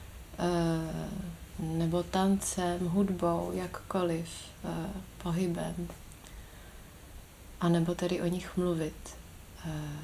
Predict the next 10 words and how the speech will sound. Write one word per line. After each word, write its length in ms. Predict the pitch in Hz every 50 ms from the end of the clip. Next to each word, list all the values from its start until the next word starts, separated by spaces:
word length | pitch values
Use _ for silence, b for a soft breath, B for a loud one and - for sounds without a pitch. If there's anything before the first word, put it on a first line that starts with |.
| 160 - - - - - - - - - - - - - - -
vytvořit 520 | 170 - - 175 160 151 170 160 160 -
si 120 | - -
ten 380 | 165 - 165 156 156 156 160 160 - - - - - -
určitý 340 | - - - - - 160 156
prostor 680 | 156 - 160 156 151 - - - - 156 151 151 165 170 -
k 80 | -
tomu, 340 | - - 160 156 156 151 151
aby 180 | 151 147 151 147
jsme 220 | - - 151 147
se 260 | - - - 160 151